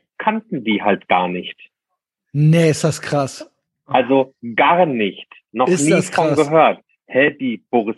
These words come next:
Speaker 1: Becker hat Werbung gemacht.“
Speaker 2: Aber Boris Becker
Speaker 1: Ja.
Speaker 2: kennen sie?
Speaker 1: Boris Becker kennen sie, aber kannten nicht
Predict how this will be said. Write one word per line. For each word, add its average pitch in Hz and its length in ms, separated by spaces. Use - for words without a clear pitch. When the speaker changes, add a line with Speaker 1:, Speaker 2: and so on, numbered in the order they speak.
Speaker 1:
Becker 110 380
hat 101 180
Werbung 98 400
gemacht.“ 92 340
Speaker 2:
Aber 185 160
Boris 170 340
Becker 202 280
Speaker 1:
Ja. 247 60
Speaker 2:
kennen 294 320
sie? 269 480
Speaker 1:
Boris 120 240
Becker 135 300
kennen 160 460
sie, 180 320
aber 120 220
kannten 139 600
nicht 156 260